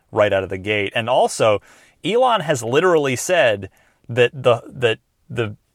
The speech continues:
introducing features slowly over time is the plan for Model three. He has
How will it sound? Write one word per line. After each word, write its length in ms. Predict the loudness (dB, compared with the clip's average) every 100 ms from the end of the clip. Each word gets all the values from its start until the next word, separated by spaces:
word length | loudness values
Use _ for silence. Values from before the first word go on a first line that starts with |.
| _ _ -20 -10
introducing 640 | -4 -2 2 4 2 -2
features 420 | -2 -2 -2 -2
slowly 380 | -2 2 2 4
over 200 | 4 2
time 440 | 0 2 2 0 -4 _ _ _ -6
is 160 | -2
the 80 | -4
plan 580 | 0 0 0 -2 -8 -14
for 140 | -6
Model 240 | 0 2 0
three. 160 | -4
He 140 | -4 -2
has 320 | -2 -4 -10